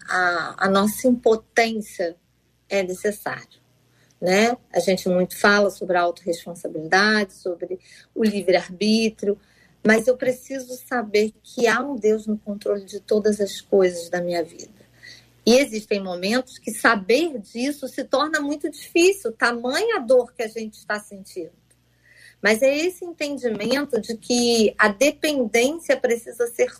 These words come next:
total do Senhor, no sentido de manter a minha esperança alimentada, no sentido de poder ouvir a voz de Deus pra saber qual a direção seguir, né? E de que todas as coisas,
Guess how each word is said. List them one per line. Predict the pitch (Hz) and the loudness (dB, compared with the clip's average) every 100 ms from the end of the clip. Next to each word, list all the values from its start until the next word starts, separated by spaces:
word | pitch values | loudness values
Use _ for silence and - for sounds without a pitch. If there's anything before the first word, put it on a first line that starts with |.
| _ | _
total | 269 262 - 269 311 330 | 2 2 0 0 0 -4
do | 277 | -12
Senhor, | 262 - 226 220 240 285 | -10 -10 -10 -6 -4 -4
no | 277 | -8
sentido | - 240 - 277 269 | -8 -10 -8 -8 -4
de | 254 | 0
manter | 240 240 233 277 | 2 2 4 2
a | 285 | 2
minha | 277 | -6
esperança | 277 - 247 240 269 294 | -12 -2 -2 -2 -6 -10
alimentada, | 269 262 269 285 - - 254 220 170 - _ _ - _ | -8 -8 -8 -8 -6 -4 -4 -4 -6 -8 _ _ -20 _
no | 220 | -2
sentido | 214 262 - 294 285 | 2 0 2 -2 0
de | - 277 | 0 -2
poder | - 262 226 269 302 | 4 4 4 2 2
ouvir | 302 247 254 262 | 0 -10 -4 -2
a | 247 | -2
voz | 233 240 | -2 -4
de | 220 | -6
Deus | 208 208 233 269 | -8 -2 -2 -2
pra | - 240 | -4 -6
saber | 247 220 226 262 _ | -6 -4 -2 -2 _
qual | 240 254 | -2 -2
a | |
direção | 262 247 233 233 240 247 | -2 -2 -2 -4 -8 -8
seguir, | - - 220 220 233 262 - _ - - _ _ - | -10 -12 -8 -4 -4 -4 -8 _ -20 -20 _ _ 2
né? | 202 202 | 4 4
E | 247 254 | 2 0
de | 247 | 0
que | 285 311 | 0 0
todas | 302 _ 349 415 392 349 | 0 _ 2 4 2 0
as | 311 277 - | -2 -6 -8
coisas, | 262 226 196 185 185 | -4 -2 -2 -6 -12